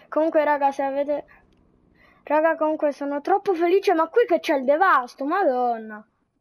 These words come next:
Comunque, se avete visto st'arma un po' strana, è perché è un'arma nuova, raga. Sì,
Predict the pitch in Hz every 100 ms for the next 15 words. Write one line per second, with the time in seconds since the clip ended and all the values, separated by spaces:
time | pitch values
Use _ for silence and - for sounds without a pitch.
0 | _ _ _ _ _ _ _ _ _ _
1 | _ _ - - - 294 285 269 262 269
2 | 285 294 - 269 - 262 247 247 240 233
3 | 240 - - 233 220 220 220 - 240 247
4 | 247 269 254 247 254 254 247 233 220 220
5 | 220 226 220 214 208 - - _ _ -
6 | 269 262 247